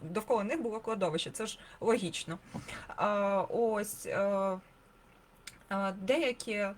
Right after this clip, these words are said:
м, назви, ну, та-, також, м, ска-, скажімо, вони довго виникали, вони,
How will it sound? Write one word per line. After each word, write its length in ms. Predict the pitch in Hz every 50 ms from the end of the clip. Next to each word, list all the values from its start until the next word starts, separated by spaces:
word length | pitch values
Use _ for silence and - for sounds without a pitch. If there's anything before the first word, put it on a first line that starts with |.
| - - - - - - - - - - - - - -
м, 260 | 190 202 196 190 185 180 -
назви, 680 | 202 233 247 254 262 247 240 - 214 214 214 202 208 220 - - - -
ну, 180 | 240 240 208 196
та-, 120 | - 202 196 - -
також, 440 | 226 226 - 294 339 359 359 - - - - - - - - -
м, 120 | 190 233
ска-, 340 | 240 240 233 - 254 202 226
скажімо, 360 | 233 - 254 254 233 226 226 -
вони 220 | 233 220 240 233
довго 400 | 214 202 247 294 302 269 294 277
виникали, 520 | 254 254 254 247 - - - 254 240 240 233
вони, 440 | 220 220 214 220 226 220 214 208